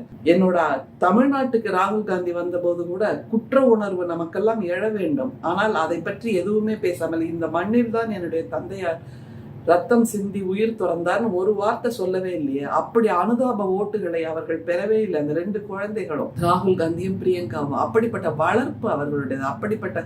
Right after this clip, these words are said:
குடும்பம் அவர்களுடையது. தங்கள் எல்லாவற்றையும் இந்தியாவின் சுதந்திரத்திற்காக தியாகம் செய்த குடும்பம் அவர்களுடையது.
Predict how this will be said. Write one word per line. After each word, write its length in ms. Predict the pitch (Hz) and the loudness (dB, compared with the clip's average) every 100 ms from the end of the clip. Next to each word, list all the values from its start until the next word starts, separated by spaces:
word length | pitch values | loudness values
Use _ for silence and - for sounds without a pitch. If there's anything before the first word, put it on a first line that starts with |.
| - - - | -8 -14 -2
குடும்பம் 480 | 254 262 277 254 202 | 4 4 4 4 2
அவர்களுடையது. 680 | 160 151 147 147 147 147 143 147 | 0 -2 -4 -2 -2 -2 -2 -2
தங்கள் 360 | 165 170 156 147 | -2 -2 -2 -2
எல்லாவற்றையும் 920 | 170 196 269 277 247 220 180 165 - - - - | -2 2 2 2 0 -2 -4 -4 -8 -16 -16 -6
இந்தியாவின் 520 | 196 214 220 202 165 190 | 0 4 4 2 -2 -4
சுதந்திரத்திற்காக 840 | 202 202 - - - 165 175 185 - | -4 -4 -6 -8 -4 -2 -2 -6 0
தியாகம் 480 | 180 196 262 277 247 | 4 6 4 0 -2
செய்த 260 | 185 165 | -2 -4
குடும்பம் 500 | 156 180 175 170 156 143 | -4 -6 -6 -6 -4 -4
அவர்களுடையது. 600 | 147 143 143 131 135 | -4 -6 -4 -4 -4